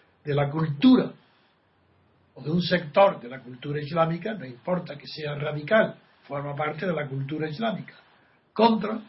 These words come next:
la cultura occidental, porque lo que se ha manifestado en Londres, por igual puede manifestarse en París, en Berlín o en cualquier otro de los países desarrollados de Europa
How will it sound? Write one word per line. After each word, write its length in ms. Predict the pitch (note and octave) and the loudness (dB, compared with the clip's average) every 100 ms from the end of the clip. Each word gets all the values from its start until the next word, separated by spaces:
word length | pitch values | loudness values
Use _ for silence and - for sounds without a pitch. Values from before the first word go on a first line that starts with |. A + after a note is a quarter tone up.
| _ _ - | _ _ -2
la 180 | F#3+ E3+ | 0 2
cultura 520 | F3 E3 G#3 G#3+ - | 0 0 0 0 2
occidental, 920 | A3+ - - D#3+ C#3 - D#3 C#3 - - - | 4 4 0 -6 -4 -2 -2 -2 -4 -12 -18
porque 260 | - D3 C#3+ | -8 -6 -4
lo 120 | C#3+ | -4
que 80 | C3+ | -4
se 80 | E3+ | 0
ha 60 | |
manifestado 640 | F3 F#3 F3 E3 - F#3 F3 | 2 2 0 -4 -2 -2 0
en 100 | F3 | 0
Londres, 360 | F3 E3 E3+ - | 0 0 -6 -8
por 160 | C#3+ | -6
igual 380 | C3+ C3+ D#3+ D#3+ | -2 0 2 0
puede 180 | E3 D#3+ | -2 -4
manifestarse 640 | E3 E3 D#3 - E3 - | -4 -6 -8 -6 -6 -2
en 120 | F3 - | -4 0
París, 440 | F3 E3+ F3 - - _ _ _ | 2 4 2 -2 -18 _ _ _
en 180 | F3 E3+ | -4 0
Berlín 480 | F3 E3+ F3+ F#3 F#3+ - _ _ | 2 4 6 4 2 -8 _ _
o 160 | F#3 F#3 | -4 -2
en 120 | F#3 | -2
cualquier 400 | D#3 D3+ C#3+ E3 | -4 -8 -4 -2
otro 260 | E3+ D3+ D3+ | -2 -4 -8
de 80 | C#3 | -6
los 180 | C#3 - - _ _ _ _ | -6 -8 -16 _ _ _ _
países 560 | D3+ E3+ F3+ F3 F3 E3 | -6 0 0 0 -2 -4
desarrollados 880 | E3 E3 D#3+ D#3+ F3 F3 C3+ - - | -6 -4 -2 2 6 6 4 -6 -12
de 80 | C#3+ | -4
Europa 440 | D3 F3+ D#3+ D#3+ | 2 2 0 -8